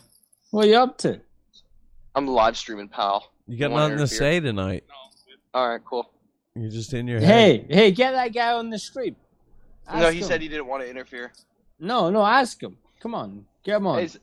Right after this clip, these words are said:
Speaker 2: hey, Josh, you're, you're good, dude.
Speaker 3: Ask him the question.
Speaker 2: I'm ju-, I'm just
Speaker 1: Come
Speaker 2: talking to
Speaker 1: on.
Speaker 2: friends on the World Wide Web. There's twenty-eight people watching. We're having a good time.
Speaker 1: Ask him if he eats his own cum. Come on.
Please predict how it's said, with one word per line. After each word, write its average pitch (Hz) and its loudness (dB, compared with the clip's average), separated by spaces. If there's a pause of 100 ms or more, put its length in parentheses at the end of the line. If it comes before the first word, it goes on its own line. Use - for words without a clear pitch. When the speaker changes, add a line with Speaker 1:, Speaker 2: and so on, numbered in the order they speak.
Speaker 2:
hey, 180 2
Josh, 175 -2 (160)
you're, 170 -18
you're 165 -18
good, 147 -16
dude. 107 -8 (100)
Speaker 3:
Ask 113 -2
him - 2
the - 4
question. 120 2
Speaker 2:
I'm 185 -6
ju-, - -10
I'm 196 -6
just 208 -12
Speaker 1:
Come 196 -2
Speaker 2:
talking 254 0
to - -4
Speaker 1:
on. - -10
Speaker 2:
friends 175 -10
on 165 -12
the 160 -12
World 160 -16
Wide 160 -10
Web. 156 -10
There's 143 -20
twenty-eight 170 -16
people - -8
watching. 156 -8 (420)
We're 190 -4
having 202 -2
a 202 -8
good - -12
time. 170 -10 (240)
Speaker 1:
Ask 220 2
him 240 6
if 208 6
he 233 2
eats 202 -2
his 208 0
own 208 0
cum. 143 0 (100)
Come 202 -4
on. 117 -8